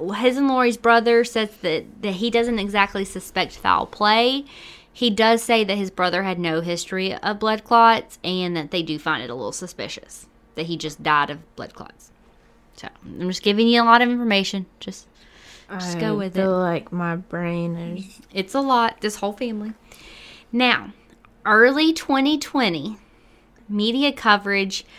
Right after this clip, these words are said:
Speaker 1: on finding J J and Tylee is in full swing. Everybody wants to know where they're at at this point. Tammy's body is exhumed and an autopsy is performed,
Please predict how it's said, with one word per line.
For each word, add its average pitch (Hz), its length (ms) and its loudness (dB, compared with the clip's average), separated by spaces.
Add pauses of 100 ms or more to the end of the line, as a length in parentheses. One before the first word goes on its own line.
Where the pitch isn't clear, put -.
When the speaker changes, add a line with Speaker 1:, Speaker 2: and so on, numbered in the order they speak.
(300)
Speaker 1:
on 196 420 2
finding 226 640 2
J 202 220 2
J 208 220 0
and 208 120 -2
Tylee 185 460 2
is 180 140 -4
in 175 180 -2
full 180 260 -2
swing. - 380 -14 (140)
Everybody 214 580 4
wants 180 300 -2
to 196 80 -2
know 175 160 0
where 180 180 -4
they're 165 160 -4
at 92 180 -8
at 190 100 -14
this - 180 -16
point. - 220 -16 (920)
Tammy's 285 520 4
body 202 480 6
is 180 120 -2
exhumed 175 720 0
and 180 160 -4
an 170 160 -4
autopsy 180 720 0
is 165 80 -8
performed, 180 720 -4